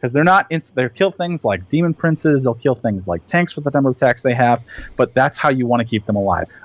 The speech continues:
A lot of people think that Gene Stealers are there to murder stuff. They all are, but their first job is to stay alive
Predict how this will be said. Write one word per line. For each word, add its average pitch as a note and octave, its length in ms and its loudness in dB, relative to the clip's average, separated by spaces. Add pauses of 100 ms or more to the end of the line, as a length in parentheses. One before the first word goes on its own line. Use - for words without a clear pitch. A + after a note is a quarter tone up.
A - 40 -2
lot B2 160 4
of D#3+ 80 -2
people D#3 200 -4
think C3+ 300 0
that A2+ 100 0
Gene A#2+ 180 -2
Stealers A#2 320 0
are G#2+ 60 -2
there G#2+ 140 2
to G2+ 60 -2
murder G#2 320 0
stuff. - 300 -6 (420)
They A2+ 200 4
all F3 340 2 (260)
are, A#2+ 440 0 (220)
but A#2+ 180 -2
their A2+ 120 2
first E3 380 0
job B2+ 320 4
is A#2 160 -6
to A#2 60 -8
stay C3 240 0
alive G#2+ 480 4